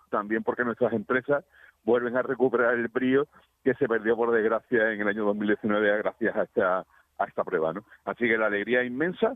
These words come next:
eh, la expectativa enorme, el cielo lo miramos y esta mañana el cielo aquí en Jerez es azul y precioso, ni una sola nube en el horizonte, y bueno, ¿qué más podemos pedir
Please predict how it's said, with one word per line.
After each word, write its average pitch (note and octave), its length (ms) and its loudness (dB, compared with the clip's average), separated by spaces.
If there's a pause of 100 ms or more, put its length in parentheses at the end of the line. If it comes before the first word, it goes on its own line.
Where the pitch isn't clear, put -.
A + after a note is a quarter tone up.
(140)
eh, A2+ 220 2
la A2+ 160 0
expectativa A#2+ 760 0
enorme, E3+ 480 -2 (360)
el A#2 280 0
cielo C#3 240 2
lo C#3 100 2
miramos C3+ 540 0
y B2 80 0
esta B2+ 220 0
mañana B2+ 460 0 (280)
el A#2+ 340 0
cielo C3 240 4
aquí B2 140 -2
en C3 120 -8
Jerez C3 340 2
es C3 160 -2 (120)
azul D#3 480 0 (500)
y B2+ 320 2
precioso, D#3+ 680 -2
ni C#3+ 140 2
una D3 240 2
sola C3+ 220 0
nube C#3+ 260 2
en C3+ 100 -6
el B2+ 80 -2
horizonte, D#3 640 0 (300)
y A2 100 2
bueno, G#2 220 2
¿qué A2+ 120 -4
más A2+ 140 -2
podemos A2+ 300 -2
pedir A2+ 360 2